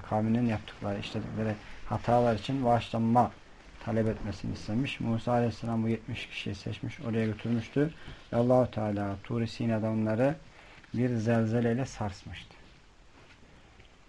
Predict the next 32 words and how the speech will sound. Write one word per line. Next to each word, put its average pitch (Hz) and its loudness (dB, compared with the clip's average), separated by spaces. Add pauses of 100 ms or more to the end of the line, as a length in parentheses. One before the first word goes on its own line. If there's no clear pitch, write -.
(800)
Bu 127 4
zelzele 123 6
üzerine 107 0
Musa 117 0
Aleyhisselam 113 0 (500)
Allah 117 4
Azze 113 6
ve 110 2
Celle'ye 110 2
münacatta 110 2
bulunmuş 104 -2 (580)
ve 117 2
ona, 113 2 (140)
"Ey 110 2
Rabbim, 117 -2
sen 113 0
dileseydin, 117 -2 (180)
o 113 -4 (140)
senin 113 -2
bir 113 -2
fitnen 127 -2
de, 104 -4
senin 107 -6
bir 110 -4
imtihanın 113 -2
da, 113 -4 (180)
dileseydin 113 -2
bizi 110 -4
bundan 110 2
önce 107 2 (360)
helak 117 2
ederdin. 92 -2